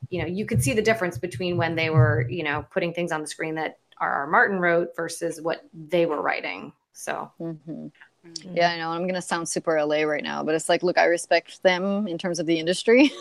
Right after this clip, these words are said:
Speaker 2: <laughs> and what they had to do with what they had to work with. I understand that. I mean, what else? Well, how else could it have gone? You know, they wrote themselves into a corner, but also, yeah, when, when a show is wrapping up and you have such, I mean,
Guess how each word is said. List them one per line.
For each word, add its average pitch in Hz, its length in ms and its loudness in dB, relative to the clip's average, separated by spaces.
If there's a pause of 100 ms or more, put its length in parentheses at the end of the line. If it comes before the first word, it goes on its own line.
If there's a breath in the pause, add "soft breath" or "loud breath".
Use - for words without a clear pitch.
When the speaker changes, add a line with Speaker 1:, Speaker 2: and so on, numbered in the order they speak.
(160)
Speaker 2:
<laughs> - 800 0
and 208 240 0
what 202 180 4
they 208 120 4
had 202 180 -2
to 202 80 -4
do 190 240 4
with 196 180 0
what 180 140 0
they 185 100 2
had 180 140 -2
to 180 100 -6
work 160 220 -4
with. 185 180 2
I 165 160 2
understand 160 440 -6
that. 156 160 -8 (440 soft breath)
I - 80 -2
mean, 202 120 2
what 202 120 8
else? 196 200 4
Well, 202 160 0
how 220 140 6
else 208 160 2
could 226 160 -4
it 185 180 -6 (120)
have 170 180 -12
gone? 147 300 -10 (240)
You 175 100 -6
know, 160 140 -4
they 170 100 -2
wrote 175 180 -4
themselves 196 360 -2
into 196 180 -2
a 185 60 0
corner, 185 320 -2
but 175 160 0
also, 175 580 0 (600 soft breath)
yeah, 208 200 6
when, 202 400 -2
when 208 160 -4
a 208 60 -2
show 208 180 0
is 185 140 -4
wrapping 185 320 0
up 214 200 0
and 175 160 -4
you 175 80 -4
have 196 440 4
such, - 380 0
I 160 60 0
mean, 190 340 -2